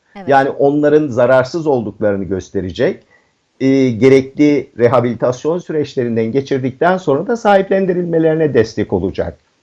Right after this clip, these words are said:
Speaker 2: Ve ayrıca da bu sırada mutlaka özellikle çocuklara köpeklerle nasıl iletişim kurulacağının eğitimleri verilecek. Ama bunlar dediğim gibi hepsinin aynı anda yapılması gereken,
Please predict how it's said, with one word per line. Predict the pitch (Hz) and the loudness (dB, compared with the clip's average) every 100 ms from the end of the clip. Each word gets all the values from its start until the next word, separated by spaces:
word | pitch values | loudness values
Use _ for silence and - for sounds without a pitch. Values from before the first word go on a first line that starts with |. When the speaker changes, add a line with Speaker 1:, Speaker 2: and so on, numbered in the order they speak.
| _ _ _ _ _ _ | _ _ _ _ _ _
Speaker 2:
Ve | 104 127 | 2 2
ayrıca | - 175 240 170 127 110 | 6 4 6 4 2 2
da | 98 110 | 0 -2
bu | 202 | -10
sırada | - 170 131 104 110 | -6 0 0 2 0
mutlaka | 135 269 - 131 - 98 | 0 -4 -2 -4 0 -2
özellikle | 117 117 143 139 139 - 170 | 0 2 2 0 -4 0 0
çocuklara | - 101 98 - 90 82 - _ _ _ - | 0 -4 -4 -6 -6 -6 -12 _ _ _ -2
köpeklerle | 135 180 175 - 202 220 220 185 | 0 0 -2 2 4 4 4 2
nasıl | 208 226 269 240 | 0 -2 -2 0
iletişim | 165 151 135 113 - 113 107 | 2 2 0 -2 0 -2 -2
kurulacağının | - 113 107 104 104 107 107 120 185 226 _ _ - | -4 -2 0 0 2 2 2 -2 -4 -8 _ _ 0
eğitimleri | 220 220 208 196 175 | 0 2 2 4 6
verilecek. | 127 104 90 87 90 | 4 2 -2 -4 -2
Ama | 165 190 170 | 0 0 0
bunlar | 214 226 226 196 | 2 4 4 2
dediğim | 190 214 202 | 0 0 -2
gibi | 160 226 - | 0 0 2
hepsinin | 254 294 - 233 214 202 | 0 0 -2 -2 0 2
aynı | 180 180 175 | 2 0 0
anda | 165 156 151 | 0 0 0
yapılması | 135 151 139 139 135 | 0 0 0 0 0
gereken, | 131 135 127 131 151 160 | 2 2 2 0 0 0